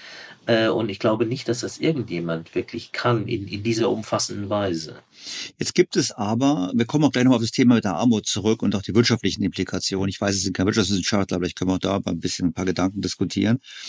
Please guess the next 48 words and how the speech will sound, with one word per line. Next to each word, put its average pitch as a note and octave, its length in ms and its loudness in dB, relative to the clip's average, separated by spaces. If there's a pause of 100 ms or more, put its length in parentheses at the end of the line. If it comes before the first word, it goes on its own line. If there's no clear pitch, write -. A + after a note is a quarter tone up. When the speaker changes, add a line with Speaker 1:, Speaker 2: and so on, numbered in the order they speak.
(320)
Speaker 2:
Aber G2 140 -2
ich A2+ 80 6
möchte C3+ 220 4
nochmal C#3+ 240 6
kommen C3 320 4
zum B2 180 2
Thema, A#2+ 320 6
jetzt, A2+ 240 0
äh, A2+ 80 4
sagt A#2 200 4
er A#2+ 60 6
mal, A2 120 4
keiner C3 260 4
kann's A#2+ 220 2
vorhersagen. A#2+ 640 4 (300)
Also G#2+ 220 4
ich A2 200 2
hab, B2 280 2
ähm, G#2+ 600 6 (300)
über, A2 340 4
zwischen G#2+ 260 2
Weihnachten G#2+ 280 4
und G#2 40 8
Neujahr G#2+ 280 4
war F#2+ 120 4
ein G2+ 60 2
großer A2 280 2
Artikel G2 460 0
von F2+ 580 0
dem, F#2 480 2
äh, - 120 -8
Professor G#2+ 640 0
Stefan G2 280 2
Ramsdorf, G2+ 540 2
ich G2+ 60 0
nehme G2 160 4
an, F2+ 80 2
das G2 100 -2
ist G2 40 -2
ein F#2 40 -2
Professor F#2+ 380 0
vom F#2 160 -4
Potsdam A2 300 2
Institut F#2+ 260 0
für - 80 -6
Klimafolgenforschung A#2 920 4
im F2+ 100 -2
Spiegel, D#3 480 2